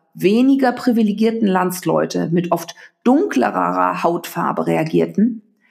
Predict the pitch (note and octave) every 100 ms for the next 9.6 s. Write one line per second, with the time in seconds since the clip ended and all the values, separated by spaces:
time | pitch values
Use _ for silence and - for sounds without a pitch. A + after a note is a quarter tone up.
0 | _ _ - G3+ - - G3 C4+ - -
1 | C4 B3 A3 A#3+ A#3 G#3+ F3 F3+ - F3+
2 | F3+ F#3+ E3+ E3+ F3 E3+ F3+ A#3 C4 B3
3 | A3+ A3+ G#3 G3+ G3 G3+ - F3+ F#3+ A#3
4 | - _ _ - G3+ - C#4 - - -
5 | - _ _ _ _ _ _ _ - -
6 | G#3+ G#3+ D#4 F4 B3+ A#3 A3+ G#3+ A#3+ B3
7 | A#3 G3+ C4 D#4+ A#3 - C#4+ - D#3+ D#3+
8 | - F3 F3 F3 D#3+ F3+ B3+ B3+ B3+ A#3+
9 | A3+ G#3+ A#3+ A#3 F3+ F3